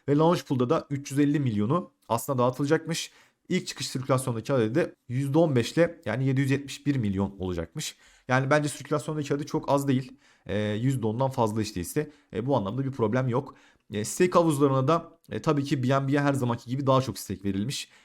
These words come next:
İki yüz seksen milyon B N B havuzuna adet verilmiş. E, F D U S D'ye de yedi yüz milyon verilmiş. Yani B N B stake ettiğinizde tabii ki daha fazla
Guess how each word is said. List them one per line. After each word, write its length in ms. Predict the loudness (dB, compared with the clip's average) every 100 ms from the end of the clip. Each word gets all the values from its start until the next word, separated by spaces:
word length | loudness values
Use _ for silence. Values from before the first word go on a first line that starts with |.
| _
İki 180 | -8 -2
yüz 120 | -2
seksen 320 | 0 -2 -2 -2
milyon 380 | -2 -4 -4 -10 _ 0
B 80 |
N 180 | 2 2
B 60 | 0
havuzuna 540 | 0 -2 0 0 0 -10 -4
adet 280 | -2 -2 -2
verilmiş. 460 | -2 -2 -6 -12 _ _
E, 220 | -10 -8 -8
F 240 | -2 2
D 80 | 4
U 160 | 4 0
S 100 | 0
D'ye 140 | -2
de 200 | -2 -2
yedi 180 | 0 2
yüz 100 | 2
milyon 260 | 2 -2 0
verilmiş. 420 | -2 -2 -6 -8 -14 _
Yani 260 | 0 0 2
B 60 | 2
N 180 | 2
B 40 | -2
stake 300 | -2 -2 -4
ettiğinizde 320 | -6 -6 -2
tabii 180 | -2 -2
ki 120 | 2
daha 160 | 4 4
fazla 400 | 2 2 0